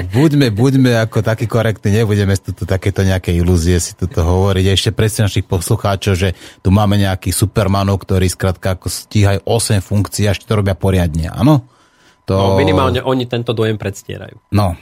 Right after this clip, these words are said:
Speaker 1: to, to, čo predstierajú naši politici, tak to vidíme, to, tie predstieranie vidíme pravidelne na obrazovkách teraz tuto pán premiér zasa vyhlásil, že toto som ja, Robert Fico, ktorý túto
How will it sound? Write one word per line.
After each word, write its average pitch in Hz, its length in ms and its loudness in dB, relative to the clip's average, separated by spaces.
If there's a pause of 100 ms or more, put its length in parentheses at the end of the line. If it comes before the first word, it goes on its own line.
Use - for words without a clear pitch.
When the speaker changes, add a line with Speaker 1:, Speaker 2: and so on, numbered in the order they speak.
Speaker 1:
to, 92 160 -2
to, - 240 -2
čo 147 100 0
predstierajú 117 540 0
naši 101 260 0
politici, 92 800 0
tak 82 220 -2
to 92 100 -2
vidíme, 92 460 2
to, 87 260 0
tie 85 160 -4
predstieranie 98 640 0
vidíme 90 320 2
pravidelne 90 640 0
na 82 300 0 (100)
obrazovkách 90 720 -2 (380)
teraz 98 240 -2
tuto 98 400 -2 (160)
pán 90 200 -2
premiér 98 380 0
zasa 90 260 0
vyhlásil, 95 600 0
že 85 180 0
toto - 300 -6
som 92 240 0
ja, 101 320 2
Robert 98 340 -2
Fico, - 300 -4
ktorý 92 340 -2
túto 90 380 -4